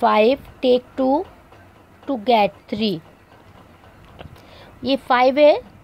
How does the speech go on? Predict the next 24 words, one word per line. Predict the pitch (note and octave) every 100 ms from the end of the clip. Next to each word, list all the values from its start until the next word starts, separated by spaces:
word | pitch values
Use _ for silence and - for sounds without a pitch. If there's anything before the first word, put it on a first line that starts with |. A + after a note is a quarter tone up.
| - - - -
फ़ाइव | B3 B3+
में | C#4
से | C#4 D4
टू | - D#4+
इस | C#4+
बच्चे | B3+ C4+ -
के | B3+
पास | A3+ A3+ -
चले | A3+ A3
गए, | A3 C4 C#4
तो | -
हमारे | A#3+ A#3+
पास | B3+
कितने | - B3 D4
बच | C4+ -
गए | C#4+
students? | - C#4+ E4+ G#4+ - _ - _ _ _ _ -
ये | B3
कितने | C4 C4+
हो | C#4+
गए? |
वन, | C#4 A#3 A#3+ B3
टू, | C4+ D#4+ C#5+ - -
three। | A#3+ A3